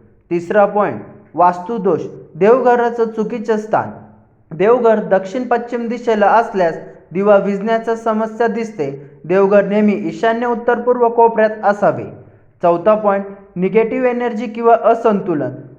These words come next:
जर घरात भांडण, तणाव, नकारात्मक विचार किंवा वाद सतत असतील, तर ती ऊर्जा अग्नितत्वावर परिणाम करते आणि दिवा टिकत नाही. आध्यात्मिक कारण. वास्तुशास्त्राने दिवा विझतो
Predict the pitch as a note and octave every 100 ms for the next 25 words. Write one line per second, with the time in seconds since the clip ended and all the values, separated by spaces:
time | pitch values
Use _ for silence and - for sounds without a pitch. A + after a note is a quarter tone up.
0 | - G3 B3 A3+ A#3 A3 F3+ F3 F#3 G#3
1 | F3+ - G3 A3 F#3 E3+ F3+ A#3 A#3 A#3
2 | B3 A#3+ A3+ A#3+ A#3+ B3 A3+ G3+ G3+ G#3+
3 | G#3 G#3 G3+ B3 A3+ G#3+ - G3 G3 -
4 | - - A3 A3 A#3+ A#3 G#3 G3 A3 G#3
5 | E3+ F3+ G#3+ A3+ A3 G#3+ A3 G#3+ G#3+ G3+
6 | F#3 F#3+ F#3+ F#3+ G#3+ G#3+ E3+ D#3+ - -
7 | D3+ F3 E3+ F3+ F#3 F3+ E3+ - D3+ C#3+
8 | B2 G#2+ - - _ _ _ _ _ _
9 | _ - E3+ E3 G#3+ G#3+ G#3+ G#3 - E3+
10 | A2 - - - _ E3+ G3 G3 B3+ B3+
11 | A#3+ B3 A#3 A3+ G#3 A3 A3+ G#3+ A#3+ -
12 | F#3